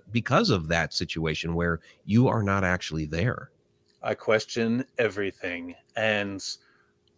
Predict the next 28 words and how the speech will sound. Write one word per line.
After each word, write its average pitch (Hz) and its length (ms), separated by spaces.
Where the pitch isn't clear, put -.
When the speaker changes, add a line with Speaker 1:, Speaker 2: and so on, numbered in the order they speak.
Speaker 2:
as 117 180
a 107 40
filmmaker, 117 720
as 98 140
a 98 60
documentarian, 104 760
as 98 140
a 92 40
researcher, 104 680
I 107 160
also 113 420
look, 107 360
"Okay, 117 240
well, 98 300
how 143 280
could 131 300
this 113 200
have 101 160
been 107 180
faked? - 460
How 113 340
Speaker 1:
Mm-hmm. 87 60
Speaker 2:
could - 160
this 110 160
have 101 160
been, 98 440
uh, 98 200
falsified?" 92 840